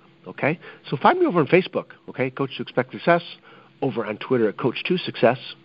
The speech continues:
okay, over on Instagram, Coach John Daly, and of course at the website, Coach to Expect Success dot com. All right, I gotta run. I still got some work to do here, uh, before we get some stuff rolling here tonight, okay? Love you guys. Thank you so much for hanging in there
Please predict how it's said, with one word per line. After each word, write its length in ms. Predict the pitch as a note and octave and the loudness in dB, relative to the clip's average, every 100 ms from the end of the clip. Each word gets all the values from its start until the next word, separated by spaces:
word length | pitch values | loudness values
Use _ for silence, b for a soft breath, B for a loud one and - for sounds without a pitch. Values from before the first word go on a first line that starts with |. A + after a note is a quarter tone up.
| b b b b | b b b b
okay, 220 | C3+ D#3+ - | -2 0 0
over 160 | A2+ A#2 | 2 4
on 100 | A2+ | 4
Instagram, 340 | - A2+ G#2+ | 4 2 6
Coach 200 | D#3 - | 4 4
John 140 | B2+ A2+ | 0 2
Daly, 200 | G#2 G2+ | 0 0
and 80 | F#2+ | -2
of 80 | |
course 300 | - G#2 - E2+ | 2 2 2 -10
at 100 | F2+ | -6
the 80 | F2+ | -4
website, 380 | F2 F2 - - B B B - | -4 -4 -6 -8 B B B -6
Coach 160 | F2 - | -6 -4
to 60 | D#2 | -8
Expect 340 | - G#2 - | -2 -2 -2
Success 280 | - - F2 - | -8 -4 -6 -2
dot 200 | E2+ - | -2 0
com. 220 | - - - - - | -4 -4 -16 -12 0
All 100 | F2+ | 4
right, 180 | G#2+ B B B - | 4 B B B 2
I 120 | D#3+ | 4
gotta 160 | C#3 | 4
run. 280 | G2+ F#2+ F#2 - | 2 -2 -6 -10
I 80 | A2 | -6
still 160 | A#2+ | -4
got 160 | G2 - | -4 -6
some 100 | F#2 | -8
work 180 | F2+ - | -8 -6
to 60 | |
do 140 | F2+ F2+ | -4 -2
here, 260 | F2+ E2+ B B B B - | -2 -2 B B B B -12
uh, 180 | E2+ | -10
before 280 | D#2+ D#2+ F2+ | -10 -8 -4
we 80 | E2+ F2 | -2 -4
get 80 | - | -6
some 80 | |
stuff 200 | E2 F2 E2+ | -4 -4 0
rolling 320 | F2 E2+ E2 | 0 0 0
here 160 | F2 | -2
tonight, 320 | D#2 D#2+ E2 - - | -2 -2 -2 -4 -8
okay? 300 | - D3 D3 - B B B - | 2 6 6 4 B B B -2
Love 160 | A#2 A#2 | 2 4
you 80 | A2+ | 4
guys. 280 | A#2 G#2+ G2+ - | 4 4 0 -4
Thank 180 | B2 | -4
you 60 | G2+ - | -6 -4
so 120 | A2+ | 0
much 220 | A2 G#2 - | 0 -2 -4
for 80 | |
hanging 260 | G2+ G#2+ G2+ | -4 -4 -4
in 140 | G2+ | -4
there 260 | G2 G2 | -2 -2